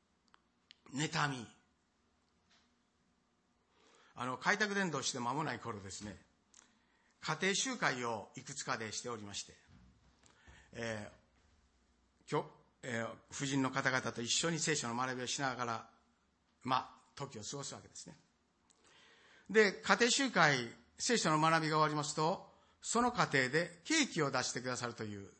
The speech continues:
まあ、ありがたい習慣がありました。で、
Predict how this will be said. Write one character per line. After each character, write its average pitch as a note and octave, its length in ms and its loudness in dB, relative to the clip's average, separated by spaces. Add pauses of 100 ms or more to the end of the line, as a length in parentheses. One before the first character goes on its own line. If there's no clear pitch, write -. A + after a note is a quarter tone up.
(180)
ま B2+ 420 2 (380)
あ、 C3+ 60 0
あ - 20 2
り C#3 60 0
が C#3 120 2
た A2+ 140 -2
い G2 80 -6
習 C3 200 0
慣 A#2+ 180 -4
が G2 80 -14
あ - 20 -14
り - 60 -20
ま - 100 -20
し - 120 -14
た。 - 60 -20 (1700)
で、 F3+ 340 2